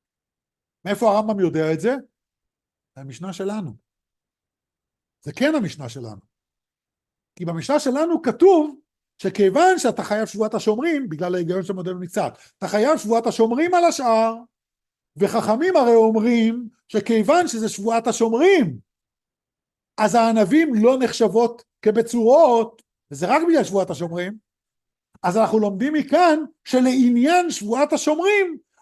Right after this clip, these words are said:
ענבים העומדות להיבצר, הם לא כבצורות, למרות שבאופן כללי הם כן כבצורות. למה הרמב"ם לא מביא פה את הציור של מודה במקצת?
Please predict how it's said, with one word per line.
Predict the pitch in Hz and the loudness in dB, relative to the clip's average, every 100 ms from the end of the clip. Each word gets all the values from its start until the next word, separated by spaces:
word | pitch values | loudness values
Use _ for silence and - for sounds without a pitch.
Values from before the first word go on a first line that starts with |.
| 254 | -2
ענבים | 247 226 311 359 | 0 2 2 4
העומדות | 277 233 302 320 | 2 2 0 0
להיבצר, | 330 320 359 403 370 311 _ _ | 0 2 2 4 2 -2 _ _
הם | 220 262 | -4 0
לא | 330 | 2
כבצורות, | 339 359 339 339 294 294 - - | 2 0 4 4 4 2 -6 -12
למרות | 208 262 | -6 -4
שבאופן | 277 277 285 262 | -2 -4 -4 -4
כללי | 302 302 | -2 -2
הם | 262 | -2
כן | 277 277 | -4 -4
כבצורות. | 269 247 240 247 220 214 _ _ _ _ _ _ 135 | -4 -6 -6 -6 -6 -8 _ _ _ _ _ _ -4
למה | 165 254 262 | -2 2 2
הרמב"ם | 214 247 254 226 | 2 0 -2 -2
לא | |
מביא | 247 214 240 | -2 -2 -4
פה | 254 | -4
את | 233 | -4
הציור | 214 196 220 220 | -6 -6 -6 -4
של | 226 | -4
מודה | 175 202 | -2 -2
במקצת? | 226 185 165 277 311 277 _ | -2 -6 -4 0 0 -2 _